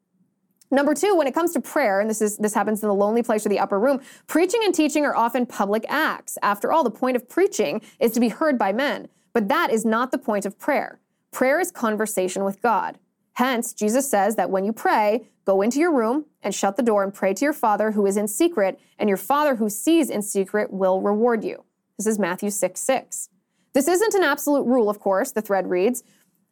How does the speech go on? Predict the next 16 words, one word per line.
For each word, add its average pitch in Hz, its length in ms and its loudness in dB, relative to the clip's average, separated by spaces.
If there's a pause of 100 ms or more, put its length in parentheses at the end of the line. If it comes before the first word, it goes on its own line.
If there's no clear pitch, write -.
(140)
Jesus 254 340 2
prays 254 340 0
both 226 380 0
in 240 120 2
private, 240 540 0
Mark 196 280 -2
one 196 180 0
thirty-five, 220 520 2
and 220 80 -2
in 285 120 0
public, 214 440 0
John 196 300 -2
eleven 190 340 0
forty-one 202 400 0
to 226 60 -2
forty-three. 202 640 0